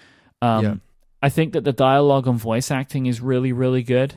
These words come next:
Speaker 1: as well. Like,
Speaker 2: Mm-hmm.
Speaker 1: I, I was
Speaker 2: I agree.
Speaker 1: very, I, I mean, and as well, just, like, the anim-, like, the animations, like, the, the, the, the character models are unbelievable. Like,
Speaker 2: Mm-hmm.
Speaker 1: it,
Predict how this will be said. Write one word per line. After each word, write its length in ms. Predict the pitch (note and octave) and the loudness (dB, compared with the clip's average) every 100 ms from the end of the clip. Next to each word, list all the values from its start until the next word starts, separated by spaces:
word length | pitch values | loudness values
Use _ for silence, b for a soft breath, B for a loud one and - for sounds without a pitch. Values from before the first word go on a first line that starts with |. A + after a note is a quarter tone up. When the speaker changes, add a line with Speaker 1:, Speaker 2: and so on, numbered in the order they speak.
| - _ - | -18 _ -8
Speaker 1:
as 120 | A#2 | -6
well. 320 | A#2+ B2 C3+ | -2 0 0
Like, 200 | C#3 G2+ | -2 -4
Speaker 2:
Mm-hmm. 260 | C3 A2 - | -2 -2 -2
Speaker 1:
I, 60 | A2+ | -4
I 20 | |
was 220 | A2 G#2+ | -4 -4
Speaker 2:
I 80 | B2 | -6
agree. 220 | A#2+ B2 A2 _ - | -4 -6 -10 _ -10
Speaker 1:
very, 380 | F#2+ A#2 A#2+ A#2+ - | -8 0 0 0 -2
I, 100 | A#2+ | -4
I 40 | A#2+ | -4
mean, 200 | A#2+ G#2 | -4 -4
and 100 | G#2 | -6
as 120 | G#2 | -4
well, 240 | A#2+ A2 G2+ | 0 0 -2
just, 240 | A2 - | -8 -12
like, 240 | F#2+ - _ b b b b b _ _ - | -12 -14 _ b b b b b _ _ -4
the 100 | A#2+ | -2
anim-, 240 | G2 D2+ - | -2 -6 -6
like, 240 | A#2+ - - | -6 -6 -12
the 140 | - | -4
animations, 500 | A#2+ E2 E2+ - - | -4 -4 -6 -8 -10
like, 180 | - - | -12 -14
the, 100 | - | -18
the, 220 | - - - | -14 -12 -12
the, 120 | - - | -16 -16
the 180 | - - | -10 -10
character 400 | - A2+ - - | -8 -8 -8 -6
models 600 | G#2 F2+ C2+ - - - - - - | -6 -6 -10 -10 -12 -12 -20 -20 -10
are 540 | - B2 G#2 A#2 A#2 _ _ _ | -2 0 0 -6 -12 _ _ _
unbelievable. 1160 | E3 B2 G2+ G#2 - - C3+ C3+ - - - - _ _ | 0 0 -2 -10 -14 -8 -4 -4 -8 -18 -20 -20 _ _
Like, 320 | - F2+ - - | -12 -12 -14 -14
Speaker 2:
Mm-hmm. 240 | A2+ G#2+ G2+ b b b b b | -12 -12 -16 b b b b b
Speaker 1:
it, 240 | F#2 - | -8 -8